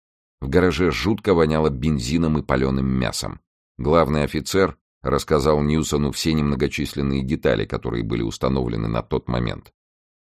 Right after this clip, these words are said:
Убийца включил музыку, убивая мальчика. Именно поэтому криков не было слышно. Громкий драм-н-бейс здесь не привлекает внимания, поэтому никто ничего не заподозрил. Вероятно, вы правы. Наверное, его привязали к бетонной плите.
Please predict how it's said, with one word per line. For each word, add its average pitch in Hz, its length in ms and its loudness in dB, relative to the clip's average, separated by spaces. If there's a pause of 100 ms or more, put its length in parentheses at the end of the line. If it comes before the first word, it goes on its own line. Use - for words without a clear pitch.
(340)
Убийца 147 420 2
включил 151 380 0
музыку, 107 580 0
убивая 71 440 4
мальчика. 73 580 -2
Именно 92 340 2
поэтому 101 460 2
криков 92 340 0
не 85 140 0
было 76 180 2
слышно. 87 520 -2 (260)
Громкий 117 520 4
драм-н-бейс 110 760 4
здесь 107 440 0
не 98 80 2
привлекает 101 560 4
внимания, 69 560 0
поэтому 101 380 4
никто 120 340 4
ничего 135 340 2
не 127 120 2
заподозрил. 101 840 2 (320)
Вероятно, 82 540 4
вы 78 140 2
правы. 67 380 0 (520)
Наверное, 143 500 4
его 139 260 6
привязали 127 600 4
к 90 80 0
бетонной 110 560 4
плите. 110 560 0